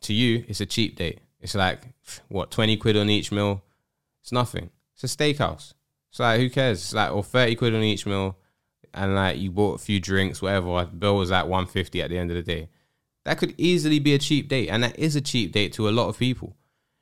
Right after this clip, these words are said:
Now, that could be top end to some people. It's just levels.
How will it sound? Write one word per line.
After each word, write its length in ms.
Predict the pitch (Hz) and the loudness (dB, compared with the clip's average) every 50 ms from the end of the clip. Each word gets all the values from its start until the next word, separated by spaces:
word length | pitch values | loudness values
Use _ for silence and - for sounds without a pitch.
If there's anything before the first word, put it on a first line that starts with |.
| _ _ _ _ _ _ _ _ _ _ _ | _ _ _ _ _ _ _ _ _ _ _
Now, 400 | 98 104 101 101 98 98 95 - _ - | 0 0 2 2 2 0 -4 -10 _ -2
that 180 | 139 135 117 | -2 0 0
could 160 | - 135 113 | 0 0 2
be 340 | - 120 113 107 107 104 - _ _ _ _ _ | 4 4 4 4 2 0 -4 _ _ _ _ _
top 320 | - - 156 143 - - | -4 0 2 2 2 2
end 260 | 147 135 135 120 104 - - - | 2 2 2 2 0 -2 -6 -10
to 80 | - 98 | -10 -6
some 260 | - 101 98 95 92 | -2 0 0 0 0
people. 400 | - 95 87 85 - - 87 - _ _ _ _ _ _ _ _ _ _ _ - | 0 -2 -4 -4 -6 -14 -20 -20 _ _ _ _ _ _ _ _ _ _ _ -4
It's 140 | 139 131 - | -4 -2 0
just 220 | - 151 127 110 | 0 0 0 2
levels. 480 | 123 139 151 143 - - - - - | 2 2 0 0 -2 -6 -12 -18 -20